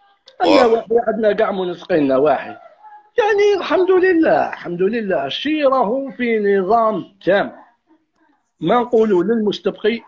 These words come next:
Speaker 2: إلا أنه يوحد الصفوف ويكاتب في المنظمة هذه، لأنه التكالب راهو عليها.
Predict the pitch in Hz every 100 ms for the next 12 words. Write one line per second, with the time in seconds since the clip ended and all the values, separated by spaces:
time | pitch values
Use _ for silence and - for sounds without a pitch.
0 | 233 220 170 180 190 - 185 190 208 240
1 | 240 _ _ _ _ _ _ _ 151 151
2 | - 165 156 147 165 143 175 175 - _
3 | - 170 151 - 208 202 175 175 165 160
4 | 156 135 143 120 107 98 - 143 180 220
5 | 180 170 - 170 - 175 170 151 139 117
6 | 117 92